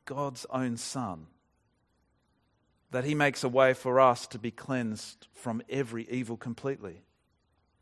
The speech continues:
Like the song Here Is Love puts it,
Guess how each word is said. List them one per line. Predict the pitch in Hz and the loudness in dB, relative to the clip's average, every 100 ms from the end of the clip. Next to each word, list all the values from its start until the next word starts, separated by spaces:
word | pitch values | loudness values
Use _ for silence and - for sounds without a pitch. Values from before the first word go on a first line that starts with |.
| _ _ _ _ _ _ _ _ - | _ _ _ _ _ _ _ _ 0
Like | 107 101 | 2 2
the | 107 | -2
song | - 117 110 101 98 - _ _ _ - | -2 2 2 0 -8 -16 _ _ _ -6
Here | 117 104 | -2 -2
Is | 98 | -4
Love | 107 113 113 - | 4 6 6 0
puts | - 87 - | -12 -10 -10
it, | 82 | -14